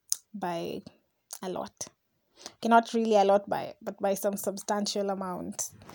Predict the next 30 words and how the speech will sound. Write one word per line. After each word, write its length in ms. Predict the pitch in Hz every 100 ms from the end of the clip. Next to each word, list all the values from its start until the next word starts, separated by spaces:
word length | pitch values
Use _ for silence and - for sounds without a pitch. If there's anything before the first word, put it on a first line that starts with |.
| - - - - - - - -
And, 340 | 208 208 208
um, 560 | 202 202 202 202 208 220 - - -
once 320 | 220 392 349
you 80 | 226
accept 400 | 220 277 277 -
that, 340 | 285 392 - - - -
you 140 | 214 233
need 180 | 254
to 100 | -
accept 800 | 214 208 247 240 - - - - -
that 340 | 220 202 190 - -
your 180 | 214
hair 260 | 214 294 269
will 220 | 226 190
not 300 | 214 294 370
start 760 | - - 254 240 247 - - - _ 196
growing 560 | 202 208 214 226 247 302 - _ _
until 640 | 170 180 - 220 196 196 208 _ _ _ _
it 160 | - 190
locks. 480 | 160 - - - - _ _ _ - -
Okay? 240 | - 294 - - - -
You 100 | 233
will 60 | 254
not 220 | 262 285
notice 280 | 262 240 240 - -
any 260 | 220 262 277
length 380 | 254 214 220 -
in 140 | 196
your 160 | 190 180
locks 480 | 175 190 226 -